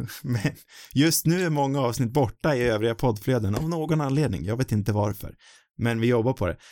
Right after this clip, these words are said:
Men normalt sett så, eh, finns ju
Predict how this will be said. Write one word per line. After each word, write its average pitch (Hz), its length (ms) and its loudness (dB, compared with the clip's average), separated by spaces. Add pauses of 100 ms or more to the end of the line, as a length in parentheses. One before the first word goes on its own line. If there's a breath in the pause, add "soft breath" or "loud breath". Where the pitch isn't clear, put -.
Men 127 140 2
normalt 170 380 0
sett - 220 -4 (540)
så, 101 360 2
eh, 98 140 -2
finns 104 320 0
ju 95 280 0